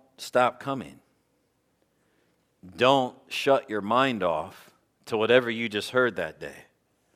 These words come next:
Wrestle with it. Wrestle with the Word of God. Reach out to someone or reach out to one of the elders here and begin a dialogue about whatever was said that day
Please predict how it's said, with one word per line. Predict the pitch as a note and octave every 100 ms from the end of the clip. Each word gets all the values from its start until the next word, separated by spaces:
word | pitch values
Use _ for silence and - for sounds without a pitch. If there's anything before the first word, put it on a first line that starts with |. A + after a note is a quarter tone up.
| _ _ _ _ _ _ _ _ _ _ _ _ _
Wrestle | G2 A#2+ - G2+
with | E2 D2 -
it. | - _ _ _ _ _ _ _ _ _ _ _ _
Wrestle | G2 A#2 - B2+
with | B2
the | B2
Word | A#2 A#2+
of | A2
God. | F2+ G#2+ F#2 D#2 - _ _ _ _ _ _ _ _ -
Reach | B2+ B2
out | C3 C#3 B2
to | - G#2+
someone | - A#2+ G#2 G2 F2+
or | F#2 G2+
reach | G#2 B2 C#3
out | B2+ A#2
to | A#2+
one | A#2+
of | A#2+
the | G#2+ F#2
elders | A2 B2 A2+ G2 -
here | G#2
and | F#2 G2
begin | A2 G#2+ C#3+
a | C3
dialogue | G2 G#2+ B2+ B2+ G#2+ G2+ F#2+ F#2
about | G2 G2 F#2
whatever | G#2+ G2+ A#2+ C3+ D#3+ D#3 D#3 D3+
was | A#2 A2+
said | - C3 A#2+
that | G#2+ A#2 A2+ A2+
day | A2+ G2+ F2